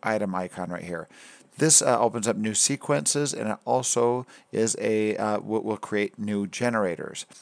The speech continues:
And generators are items that are created within the software. It's not video that you've shot, but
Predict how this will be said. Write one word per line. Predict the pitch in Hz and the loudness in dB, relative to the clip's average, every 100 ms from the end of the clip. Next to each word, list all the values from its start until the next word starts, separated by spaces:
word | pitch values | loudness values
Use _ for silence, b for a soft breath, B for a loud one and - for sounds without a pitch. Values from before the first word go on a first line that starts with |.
| B B | B B
And | - 107 | -8 -2
generators | 123 131 123 120 107 | 0 2 0 0 -4
are | - 104 | -4 0
items | 104 107 101 | 2 2 0
that | 101 | -4
are | 98 | -4
created | - 104 95 95 | -2 -2 -2 -6
within | 95 101 95 | -6 -4 -2
the | |
software. | 90 - 113 120 - 127 | 0 2 2 2 2 2
It's | - - | 2 -2
not | 104 | -4
video | 104 98 95 | -2 -2 -2
that | - | -4
you've | 90 - | -12 -8
shot, | - 120 - | 0 0 0
but | - | -10